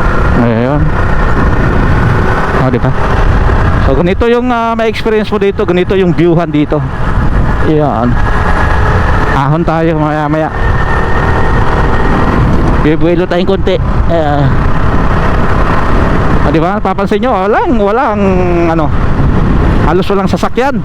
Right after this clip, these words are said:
na nadaan. Linggo ngayon, guys. Medyo tanghali na rin kasi tayo. Siguro kung napaaga tayo, marami tayong, ah, madadaanan ng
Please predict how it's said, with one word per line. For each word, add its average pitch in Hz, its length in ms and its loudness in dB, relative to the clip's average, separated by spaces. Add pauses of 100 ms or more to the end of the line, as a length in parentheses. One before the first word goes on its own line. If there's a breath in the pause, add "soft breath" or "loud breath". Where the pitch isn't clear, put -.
na 190 200 0
nadaan. 190 360 -2 (2500)
Linggo 175 320 0
ngayon, 196 320 0
guys. 160 240 0 (1120)
Medyo 208 160 0
tanghali 254 320 0
na 247 160 0
rin 254 80 -4
kasi 233 160 -2
tayo. 220 480 0
Siguro 220 240 0
kung 226 160 -2
napaaga 214 400 -2
tayo, 185 400 -2
marami 175 320 -2
tayong, 185 320 -2
ah, 165 240 -2
madadaanan 165 560 -2
ng 151 100 -4